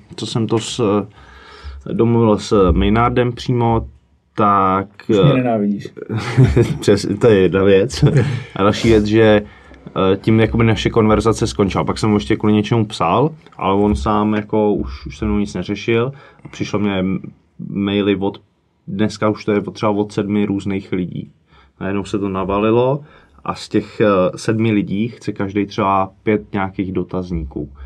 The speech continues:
Speaker 1: Od smlouvy, která má přes, eh, třicet jedna stran, kde řeší vlastně i tvoje potomky, aby si je nemohl jako žalovat, kde jsou fakt jako pojištění úplně na všechno.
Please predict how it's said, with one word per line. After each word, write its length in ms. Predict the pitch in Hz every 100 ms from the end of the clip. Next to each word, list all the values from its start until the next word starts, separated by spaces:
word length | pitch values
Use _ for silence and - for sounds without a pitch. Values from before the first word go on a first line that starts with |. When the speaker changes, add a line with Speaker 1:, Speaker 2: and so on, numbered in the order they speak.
| - -
Speaker 1:
Od 180 | - 110
smlouvy, 420 | - 117 113 113
která 220 | 110 104
má 180 | 101 98
přes, 400 | 98 - 101 -
eh, 160 | 107 95
třicet 400 | 90 - 113 -
jedna 240 | 95 101
stran, 560 | 95 - - 87 123 143 - _
kde 160 | - 95
řeší 300 | 98 - 101
vlastně 380 | 95 - - 101
i 80 | -
tvoje 220 | 98 104
potomky, 640 | 101 95 95 92 - 98
aby 140 | 113
si 140 | 104 95
je 40 |
nemohl 220 | 92 92 -
jako 180 | 90 101
žalovat, 440 | 98 85 82 92
kde 140 | - 90
jsou 140 | -
fakt 220 | - 95
jako 200 | 101 98
pojištění 500 | 101 107 101 - 98
úplně 320 | - - 104
na 80 | 104
všechno. 420 | 95 76 71 -